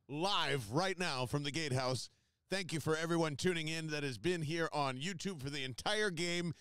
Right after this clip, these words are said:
See Jalen Hurts absolutely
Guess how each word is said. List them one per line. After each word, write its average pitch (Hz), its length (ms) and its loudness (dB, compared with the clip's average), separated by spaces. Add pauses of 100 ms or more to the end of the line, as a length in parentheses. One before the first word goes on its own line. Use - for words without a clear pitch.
(200)
See 139 360 -4
Jalen 262 600 0
Hurts 202 420 2 (560)
absolutely 226 800 0